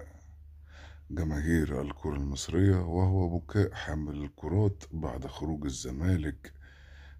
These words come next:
من كأس الرابطة في دور الستاشر بعد هزيمة مدوية من البنك الأهلي تلاتة صفر في سبع دقايق فقط، من الدقيقة تلاتة وتمانين للدقيقة تسعين.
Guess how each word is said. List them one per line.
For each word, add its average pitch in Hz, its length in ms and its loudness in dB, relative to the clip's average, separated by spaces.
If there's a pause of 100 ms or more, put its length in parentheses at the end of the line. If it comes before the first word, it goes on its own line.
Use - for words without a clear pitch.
من 80 300 0
كأس 80 340 -2
الرابطة 85 380 0
في 78 60 -2
دور 80 200 -2
الستاشر 98 680 2
بعد 85 280 -2
هزيمة 87 460 4
مدوية 87 580 2
من 64 200 -2
البنك 71 440 -4
الأهلي 73 420 -4
تلاتة 73 440 -4
صفر 101 440 -6
في 127 280 -4
سبع 104 420 0
دقايق 85 360 0
فقط، 101 400 -4 (440)
من 62 60 -10
الدقيقة 67 180 0
تلاتة 65 300 -8
وتمانين 67 600 2
للدقيقة 80 400 -2
تسعين. 101 560 0